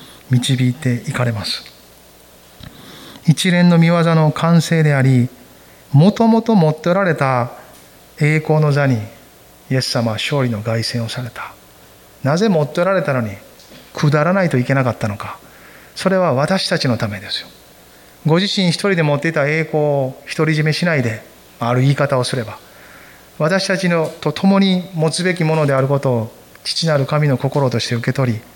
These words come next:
そして失われている私たちがもう一度神のもとに取り戻され、この栄光を一緒にするためにイエス様は来てくださった。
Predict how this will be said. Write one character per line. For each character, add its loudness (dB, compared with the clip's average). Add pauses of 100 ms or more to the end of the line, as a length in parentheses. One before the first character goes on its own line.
(460)
そ -2
し -6
て -2 (280)
失 -2
わ 0
れ 0
て -4
い -2
る 0
私 0
た -2
ち -4
が -2 (480)
も 4
う 2
一 -4
度 2
神 0
の 2
も 0
と 0
に 0
取 -2
り 0
戻 0
さ -2
れ、 -2 (480)
こ 2
の 2
栄 0
光 0
を 2
一 0
緒 -2
に 2
す -6
る 0
た 0
め 2
に 0 (800)
イ 2
エ 2
ス -2
様 -2
は -4
来 -12
て -2
く -6
だ 0
さ -4
っ -8
た。 -10